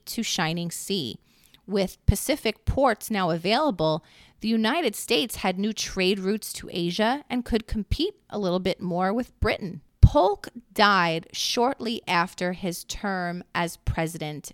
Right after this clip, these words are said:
finished. His legacy is that of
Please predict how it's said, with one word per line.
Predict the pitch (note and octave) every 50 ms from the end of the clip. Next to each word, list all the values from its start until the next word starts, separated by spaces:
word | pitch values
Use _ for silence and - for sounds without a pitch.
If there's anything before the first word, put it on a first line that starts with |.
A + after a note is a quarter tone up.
| _ _
finished. | - - - - F3+ F3 D3 A#2 E3 - - - - - - - _ _ _ _ _ _ _ _ _ _ _ _
His | _ - G#3+ G3+ G3 G3+ G3+
legacy | G#3 G#3 A3+ C4 D4+ F4 E4 C#4 B3+ - - - E3+ E3 D#3+ D#3 D3+ - -
is | - F3 F3+ F3 F3 E3+
that | F#3 F#3 F#3+ G3 G3 G3 - -
of | - G3 F3+ E3+ E3+ E3+ E3 E3 E3+ E3+ - - -